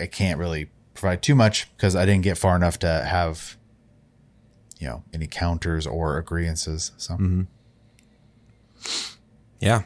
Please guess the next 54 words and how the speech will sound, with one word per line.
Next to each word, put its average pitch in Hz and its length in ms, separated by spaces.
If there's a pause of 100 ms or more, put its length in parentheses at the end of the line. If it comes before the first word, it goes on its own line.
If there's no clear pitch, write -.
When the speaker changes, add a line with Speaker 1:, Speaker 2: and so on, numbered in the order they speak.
Speaker 2:
Well, 95 140
thanks 107 240
for - 100
the 92 80
feedback 110 520
on 98 200
that. 113 320
And, 95 300
uh, 95 400 (180)
it 110 100
was 107 360
almost, 110 400
uh, 95 200
cathartic 101 460
for 98 120
me 92 160
to 87 160
read 90 260
somebody 90 380
say 92 260
that, 87 220
'cause - 80
that's - 180
what 92 220
I 95 40
kinda 101 220
felt 90 340
low 90 140
key 85 400 (320)
about 87 220
the 85 60
game, 85 300
but 82 120
I 85 60
wanted 92 200
to 90 60
be 85 160
as 82 200 (400)
fair 87 460
as 82 100
possible 85 540
with 87 160
the 98 80
Speaker 1:
Mm. 95 60
Speaker 2:
game, 85 240
'cause - 80
I 139 60
try 101 220
to 87 60
be 87 160
like 82 220
that, 80 320
but, 85 300 (380)
uh, 78 280